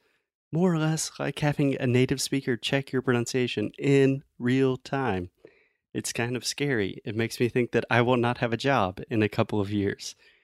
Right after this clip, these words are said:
But it's pretty cool. So that is it, ladies and gentlemen. I'll be back tomorrow with another hack. I hope you liked this episode.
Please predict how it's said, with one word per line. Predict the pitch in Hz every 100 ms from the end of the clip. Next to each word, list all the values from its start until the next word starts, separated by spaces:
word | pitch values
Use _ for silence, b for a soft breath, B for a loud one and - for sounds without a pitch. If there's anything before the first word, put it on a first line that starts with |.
| b b _
But | - 135 - - - _
it's | - -
pretty | - 202
cool. | - 226 - b b b _ _ -
So | 160 151 139 _ _ _ -
that | 151 143
is | 139
it, | 170 160 -
ladies | 143 139 131 131
and | 131 123
gentlemen. | 135 131 127 131 - b b b b b b -
I'll | -
be | 123
back | 117 110
tomorrow | - 113 113 113 113
with | 107 -
another | 101 98 104
hack. | 104 151 156 _ - - _
I | 131 101
hope | 113
you | 113
liked | 101 101 _
this | 127 117 -
episode. | - 123 127 120 123